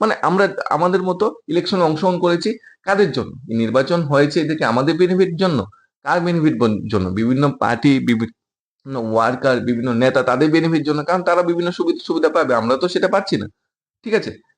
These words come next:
তাই আমরা যেহেতু তোমাদের সুযোগ সুবিধার জন্য আমরা একত্রিত হয়ে ভোট দিতে পেরেছি, এখন আমাদের সুযোগ সুবিধার জন্য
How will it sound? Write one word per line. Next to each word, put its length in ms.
তাই 100
আমরা 320
যেহেতু 380
তোমাদের 320
সুযোগ 280
সুবিধার 340
জন্য 180
আমরা 220
একত্রিত 440
হয়ে 260
ভোট 280
দিতে 220
পেরেছি, 340
এখন 280
আমাদের 360
সুযোগ 280
সুবিধার 380
জন্য 200